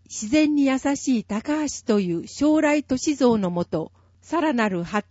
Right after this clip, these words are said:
展に向けて五つの柱を軸とした主要事業を着実に進めていきます。一般会計、福祉や道路、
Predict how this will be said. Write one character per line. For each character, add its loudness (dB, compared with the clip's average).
展 4
に 4
向 0
け -2
て -4
五 -2
つ -4
の 0
柱 0
を 0
軸 -6
と 0
し -10
た -8
主 -6
要 4
事 0
業 4
を 0
着 -4
実 0
に 2
進 -6
め 2
て 0
い 0
き -10
ま -6
す。 -20
一 0
般 2
会 -2
計、 -6
福 -2
祉 -2
や -2
道 0
路、 -8